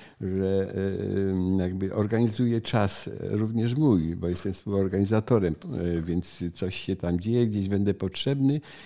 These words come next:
i zamiast tam będę potrzebny gdzie indziej. No ale, mm, właściwie trudno tu wybrać. To jest tak, jak mówię, niektóre filmy,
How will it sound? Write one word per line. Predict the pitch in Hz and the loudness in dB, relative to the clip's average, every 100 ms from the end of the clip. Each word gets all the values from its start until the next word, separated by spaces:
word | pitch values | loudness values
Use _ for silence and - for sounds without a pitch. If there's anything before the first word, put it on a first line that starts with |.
| - | -6
i | 107 | -2
zamiast | 113 117 98 - | 0 0 -2 -2
tam | 120 135 120 | 0 2 2
będę | 113 110 117 - _ _ _ - | 2 0 -4 -10 _ _ _ -4
potrzebny | 104 98 107 104 | -2 0 0 2
gdzie | 101 95 | 2 4
indziej. | 87 - - - - - | 4 2 -8 -12 -4 0
No | 135 | 4
ale, | 139 143 147 | 4 4 0
mm, | - 113 117 101 - - 262 277 - - - - | 0 2 4 2 -4 -8 -6 -6 -8 -16 -10 -4
właściwie | 156 180 | 0 0
trudno | 170 233 202 127 | 2 4 4 4
tu | 104 | 2
wybrać. | 92 73 67 - - - - - | 0 0 -4 -10 -14 -14 -10 -4
To | 135 | 0
jest | 127 120 | 0 -2
tak, | 113 110 - 127 | -4 -6 -6 -2
jak | 113 | 0
mówię, | 98 98 | 2 4
niektóre | 135 - 202 175 | 4 6 6 6
filmy, | - 156 156 175 | 4 6 6 6